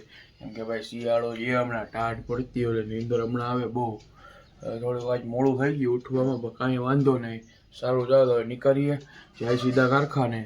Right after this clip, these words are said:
ડાયરેક્ટ કારખાને પહોંચીને પછી તમને મળું તો વ્લોગમાં બન્યા રહેજો. સારું, ચાલો તો. તો અત્યારે તો સાડા અગિયાર વાગ્યા છે, બરોબર છે. કારખાને તો આપણે કહ્યું ને આવી ગયા છીએ,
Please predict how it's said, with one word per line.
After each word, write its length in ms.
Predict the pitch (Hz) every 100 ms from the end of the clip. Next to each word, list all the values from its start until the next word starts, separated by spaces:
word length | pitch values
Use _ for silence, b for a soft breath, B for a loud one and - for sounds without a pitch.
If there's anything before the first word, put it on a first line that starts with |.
| - -
ડાયરેક્ટ 440 | 117 120 127 123
કારખાને 420 | - 131 131 135 120
પહોંચીને 320 | 127 139 120
પછી 180 | 127 131
તમને 280 | 123 120
મળું 380 | 110 117 127 117
તો 120 | 104 98 - - - -
વ્લોગમાં 380 | 123 127 120 120
બન્યા 320 | 127 131 123
રહેજો. 280 | 123 120 120 - _ _ _ -
સારું, 400 | - 117 113 107
ચાલો 300 | 117 117 113
તો. 140 | 107 - _ _ _ - - - - - -
તો 60 | 175
અત્યારે 440 | 180 180 214 220
તો 60 | 185
સાડા 280 | 196 220 214
અગિયાર 320 | 220 226 233
વાગ્યા 340 | 233 233 240
છે, 100 | 233
બરોબર 420 | 208 208 214 214 214
છે. 140 | 208
કારખાને 420 | 190 202 208 202
તો 60 | 202
આપણે 200 | 196 196
કહ્યું 240 | 185 208 202
ને 60 |
આવી 280 | 196 202 226
ગયા 280 | 220 214 185
છીએ, 220 | 175